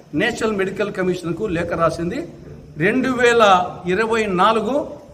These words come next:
సెప్టెంబర్ పదకొండవ తారీఖు. పర్యవసానంగా ఆ వచ్చిన సీట్లు పోయినాయి. ఇదొకటే కాదు,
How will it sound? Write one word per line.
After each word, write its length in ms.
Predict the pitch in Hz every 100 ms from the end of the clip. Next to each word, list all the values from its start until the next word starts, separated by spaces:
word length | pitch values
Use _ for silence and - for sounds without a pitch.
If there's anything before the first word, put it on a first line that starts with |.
| - - - -
సెప్టెంబర్ 420 | 202 196 214 208
పదకొండవ 420 | 190 170 165 170 151
తారీఖు. 260 | 160 - - - - - - - - - - - - - - - -
పర్యవసానంగా 800 | 226 320 330 277 233 240 285 - - - - _ - 196
ఆ 60 |
వచ్చిన 320 | 214 214 262
సీట్లు 300 | - 214 170
పోయినాయి. 320 | 156 147 127 - - - - - - - - - - - - 226
ఇదొకటే 320 | 285 302 320
కాదు, 280 | 311 226